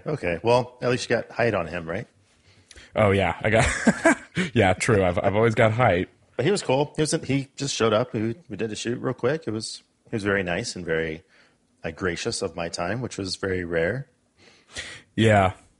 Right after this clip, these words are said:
Speaker 2: it's,
Speaker 1: Yeah.
Speaker 2: it's because he hasn't, he hasn't been discovered yet.
Speaker 1: Oh, okay.
Speaker 2: Yeah.
Speaker 1: He's
Speaker 2: Once, once that happens,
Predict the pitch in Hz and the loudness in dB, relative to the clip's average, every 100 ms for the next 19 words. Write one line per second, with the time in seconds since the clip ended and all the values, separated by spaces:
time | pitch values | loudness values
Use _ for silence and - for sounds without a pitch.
0 | _ - _ _ - 127 - 123 113 123 | _ -20 _ _ -2 0 2 2 2 4
1 | 120 120 113 110 107 101 107 104 98 95 | 4 6 6 6 4 0 4 4 4 4
2 | 98 95 85 90 - 90 90 87 87 90 | 4 2 0 -2 0 2 2 0 0 0
3 | _ _ _ _ - 90 90 - 71 - | _ _ _ _ -6 -4 -4 -6 -10 -10
4 | _ _ _ _ _ _ 95 92 87 - | _ _ _ _ _ _ -2 0 0 -4
5 | _ _ _ _ _ _ _ _ - 95 | _ _ _ _ _ _ _ _ -12 2
6 | 110 104 - 113 104 104 107 101 98 95 | 2 4 4 2 4 4 4 2 2 2